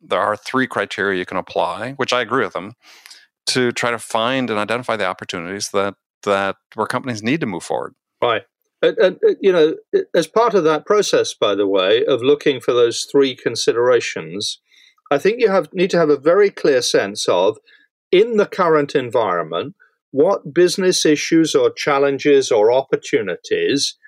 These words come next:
Speaker 2: you're really good at helping your customers deal with.
Speaker 1: Mm-hmm. Yeah, I mean, even if you narrow the scope of what
Speaker 2: Yep.
Speaker 1: you typically sell.
Speaker 2: Yep.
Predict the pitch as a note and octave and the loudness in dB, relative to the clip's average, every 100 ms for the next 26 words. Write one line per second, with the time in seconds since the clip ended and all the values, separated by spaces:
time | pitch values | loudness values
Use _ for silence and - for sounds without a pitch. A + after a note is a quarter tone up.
0 | _ - B2 A2 E3+ E3 B2 A2+ A#2 D3 | _ -16 -6 2 4 4 0 -6 2 6
1 | D3+ D3 D3 A#2 C3+ A2 A#2+ - _ C3 | 6 4 2 2 2 4 2 -2 _ -2
2 | A#2+ - C#3 A#2+ - A#2+ A#2 A2+ A2 - | 0 0 0 0 -2 -4 2 2 2 -2
3 | A#2 - - G#2+ G2+ - G2+ E2+ C#2+ C#2 | -4 -4 -6 -6 -6 -4 -2 0 -2 -4
4 | - - _ _ _ - B2+ B2 C3+ _ | -6 -8 _ _ _ -2 -2 -2 -6 _
5 | _ _ _ _ _ _ F#3+ F3+ A#2+ D#3+ | _ _ _ _ _ _ -2 0 -2 -4
6 | A#2 _ - C#3 F3 B2+ C3 G#2 G#2 C3 | -6 _ -6 -4 -2 -2 -2 0 0 0
7 | G#2+ F#2 - D3 C#3+ - - _ _ _ | -2 -4 -2 -4 -4 -10 -20 _ _ _
8 | - G#2+ F#3+ - A#2+ G#2 - F2+ D3+ - | -2 0 0 -4 -10 -6 -6 -2 -2 -2
9 | _ _ _ _ - F#3+ | _ _ _ _ -2 -2